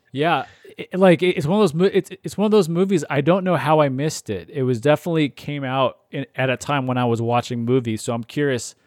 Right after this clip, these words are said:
to kind of l-, look into it and see, like, what did I watch instead? So I'll have to, like, find out the re-, the release date,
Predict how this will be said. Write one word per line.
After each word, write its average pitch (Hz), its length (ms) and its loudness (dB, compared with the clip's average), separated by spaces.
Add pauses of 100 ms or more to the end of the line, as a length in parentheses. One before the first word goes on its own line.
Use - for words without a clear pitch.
(280)
to - 80 -12
kind 139 180 -2
of 117 80 -2
l-, 113 60 -8 (260)
look 135 340 -2
into 135 340 0
it 113 120 0
and 117 120 -6
see, 131 220 -6
like, 113 200 -4
what 131 220 -2
did 180 120 -4
I 160 120 4
watch 127 340 -4
instead? 110 680 -8 (440)
So 127 140 -4
I'll 120 120 2
have 131 140 -2
to, 151 100 0
like, 131 240 0
find 127 300 -4
out 123 400 -2
the 123 100 0
re-, 120 160 0 (200)
the 135 200 0
release 127 420 0
date, 110 400 -6